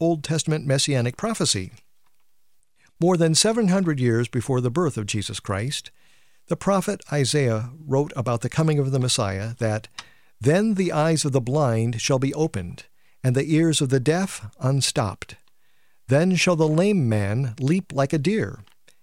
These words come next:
and the tongue of the mute sing for joy."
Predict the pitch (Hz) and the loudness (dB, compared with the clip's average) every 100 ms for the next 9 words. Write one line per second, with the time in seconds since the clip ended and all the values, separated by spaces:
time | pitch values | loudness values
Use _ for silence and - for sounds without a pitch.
0 | - 131 131 - 160 175 160 160 165 175 | -4 0 0 0 0 2 2 2 4 4
1 | 170 - - _ - 147 147 139 139 117 | 2 -6 -18 _ -2 0 0 0 -2 -2
2 | 101 87 87 | -2 -4 -10